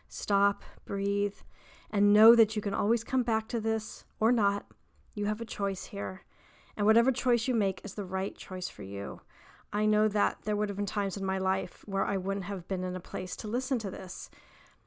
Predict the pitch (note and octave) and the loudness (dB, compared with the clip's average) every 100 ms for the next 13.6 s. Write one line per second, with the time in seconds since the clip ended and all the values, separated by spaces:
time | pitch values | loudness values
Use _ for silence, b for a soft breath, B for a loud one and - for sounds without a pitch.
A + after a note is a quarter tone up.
0 | b _ - - D4 D4+ C#4 A3 A3 G3+ | b _ -4 6 8 8 6 6 4 4
1 | A3 A3 G3 F3+ A3 G3+ G#3 - - G#3 | 4 6 4 0 -4 -4 -6 -6 -4 -4
2 | G3+ G#3 F#3+ - G3 F#3 F#3 G#3 G3 - | -4 -6 -8 -8 -4 -2 -4 -6 -8 -10
3 | - - F#3+ F#3 F3 F3+ b b b - | -12 -10 -8 -8 -10 -12 b b b -4
4 | G#3+ F#3+ F#3 - b b b G3+ G3 G#3 | 0 2 0 -4 b b b 0 4 6
5 | G#3 G3 G#3 G#3 - F#3+ F3+ b b - | 6 6 6 4 2 2 0 b b -2
6 | G#3 G3+ G3+ G3+ F#3+ G#3 G3 F#3 F#3 F#3+ | 0 2 0 0 -2 -4 -4 -4 -4 -4
7 | G3 G3 G3+ - F#3+ G3 G3+ F#3 - F#3+ | -6 -6 -6 -6 -6 -4 -6 -6 -8 -8
8 | - - F#3+ G3 - - - A3 A3 - | -8 -6 -6 -6 -8 -4 10 10 10 6
9 | A#3+ A#3 C#4 - G3+ G3+ - F#3+ G3 - | 0 2 -2 0 2 2 0 -6 -6 -6
10 | G3 F#3 F#3+ F#3+ - F#3+ G3 - F3+ F#3 | -8 -6 -6 -6 -8 -8 -8 -10 -8 -6
11 | - - - - - - - - - - | -8 -10 -20 -20 -20 -20 -20 -20 -20 -20
12 | _ _ _ - - - G#3+ A#3 G#3+ G#3+ | _ _ _ -20 -12 -2 2 4 4 2
13 | A3 - - A3 G#3+ D4+ | -2 -2 -4 -4 2 2